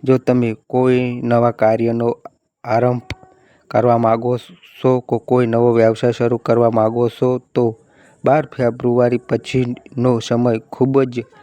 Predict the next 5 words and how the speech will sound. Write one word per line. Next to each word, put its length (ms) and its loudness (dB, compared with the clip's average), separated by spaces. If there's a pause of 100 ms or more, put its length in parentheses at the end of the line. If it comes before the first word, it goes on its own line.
(280)
ઉત્તમ 460 -2
છે. 360 -2 (540)
આ 180 2
દરમિયાન 540 -4
તમે 380 -4